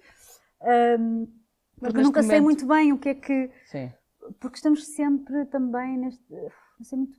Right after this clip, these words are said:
Speaker 1: bem, que é um, o que é que está certo, o que é que, o que é que, né, o que é que se deve ou não fazer, porque eu acho que isso parte muito também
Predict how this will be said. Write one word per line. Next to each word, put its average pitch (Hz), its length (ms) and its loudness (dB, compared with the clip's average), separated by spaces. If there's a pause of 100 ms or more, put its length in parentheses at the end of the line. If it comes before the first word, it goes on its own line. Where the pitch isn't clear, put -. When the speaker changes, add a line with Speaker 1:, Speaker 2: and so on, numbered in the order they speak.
Speaker 1:
bem, 247 280 -8
que 240 100 -12
é 208 100 -8
um, 208 300 -14 (1040)
o - 40 -20
que 226 100 -8
é - 20 -8
que - 80 -14
está 214 260 -12
certo, 233 460 -8
o - 40 -20
que 214 100 -20
é - 20 -20
que, - 100 -20
o - 80 -20
que - 120 -20
é - 20 -20
que, - 160 -20
né, 208 220 -14
o - 20 -18
que 208 100 -20
é - 40 -20 (140)
que - 80 -20
se - 100 -20
deve 226 180 -2
ou 220 80 -8
não 220 140 -8
fazer, 220 400 -8
porque 214 160 -14
eu 208 40 -10
acho 208 80 -16
que - 60 -20
isso - 180 -20
parte 226 320 -10
muito 226 360 -8
também 226 680 -8